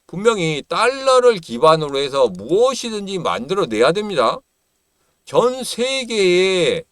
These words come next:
결제 수단으로는 뭐가 돼야 된다? 무조건적으로 달러가 돼야 된다. 그래서 여기에 뭐라고 경고장을 내-, 냈었죠?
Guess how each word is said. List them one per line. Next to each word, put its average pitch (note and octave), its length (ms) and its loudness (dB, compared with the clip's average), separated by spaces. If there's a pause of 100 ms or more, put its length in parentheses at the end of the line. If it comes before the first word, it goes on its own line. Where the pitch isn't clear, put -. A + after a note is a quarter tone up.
(120)
결제 E3+ 920 -6
수단으로는 D#3 880 -2 (260)
뭐가 G3 600 0
돼야 D#3 180 -2
된다? A#2 380 -4
무조건적으로 A2+ 920 -4 (260)
달러가 A3+ 520 0
돼야 C#3 180 -4
된다. G2 340 -4 (300)
그래서 G3 640 0
여기에 D#3+ 520 0 (640)
뭐라고 G#3+ 760 0 (800)
경고장을 C#3+ 880 -2 (340)
내-, C#3 560 -4
냈었죠? C3 600 -8